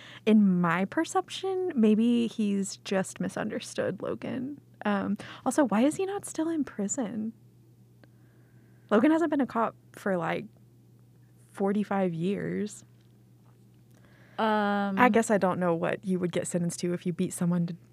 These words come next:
Speaker 1: death or whatever with a hammer, but it
Speaker 2: Yeah, maybe
Speaker 1: seems
Speaker 2: they didn't
Speaker 1: pretty,
Speaker 2: die. Did they
Speaker 1: pretty
Speaker 2: die?
Speaker 1: bad. Maybe not. I might have just
Speaker 2: Oh, felony assault.
Speaker 1: felony assault. That's right,
Speaker 2: Somebody
Speaker 1: not
Speaker 2: they
Speaker 1: murder.
Speaker 2: didn't, yeah,
Speaker 1: Yeah,
Speaker 2: that's
Speaker 1: felony
Speaker 2: a real,
Speaker 1: assault.
Speaker 2: the attempted.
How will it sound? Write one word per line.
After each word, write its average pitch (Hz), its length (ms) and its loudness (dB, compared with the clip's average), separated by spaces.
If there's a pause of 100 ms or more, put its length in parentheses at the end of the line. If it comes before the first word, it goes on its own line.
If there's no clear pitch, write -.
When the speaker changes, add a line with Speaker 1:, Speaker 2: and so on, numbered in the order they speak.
Speaker 1:
death 165 280 -2
or 170 120 0
whatever 170 320 -2
with 170 160 -4
a 190 40 -4
hammer, 170 460 -4
but 180 160 -4
it 202 140 -6
Speaker 2:
Yeah, 196 480 -2
maybe - 180 4
Speaker 1:
seems 190 80 4
Speaker 2:
they 190 140 2
didn't 180 180 -4
Speaker 1:
pretty, 170 180 2
Speaker 2:
die. 165 360 0 (640)
Did 196 100 0
they 214 40 2
Speaker 1:
pretty 226 100 6
Speaker 2:
die? 330 240 4
Speaker 1:
bad. 214 100 -8 (440)
Maybe 240 280 2
not. - 280 -6 (460)
I 214 120 6
might 208 200 6
have 180 140 4
just - 280 -2
Speaker 2:
Oh, 202 100 6
felony 190 340 0
assault. - 460 -8 (100)
Speaker 1:
felony 202 300 6
assault. - 340 -6
That's 190 220 4
right, 156 180 6
Speaker 2:
Somebody 180 100 0
Speaker 1:
not 190 140 4
Speaker 2:
they 170 60 2
Speaker 1:
murder. 165 400 0
Speaker 2:
didn't, 202 100 -4
yeah, 208 120 6
Speaker 1:
Yeah, - 100 4
Speaker 2:
that's 240 240 4
Speaker 1:
felony 185 220 6
Speaker 2:
a 165 80 0
real, 160 100 -2
Speaker 1:
assault. - 240 -6
Speaker 2:
the 190 80 -2
attempted. 175 440 -8